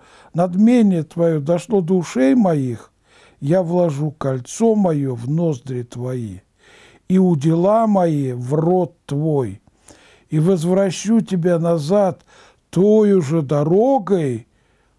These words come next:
которой пришел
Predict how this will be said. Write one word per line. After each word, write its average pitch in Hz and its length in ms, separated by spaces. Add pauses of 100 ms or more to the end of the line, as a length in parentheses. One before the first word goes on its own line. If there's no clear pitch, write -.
(100)
которой 175 1040 (480)
пришел 139 960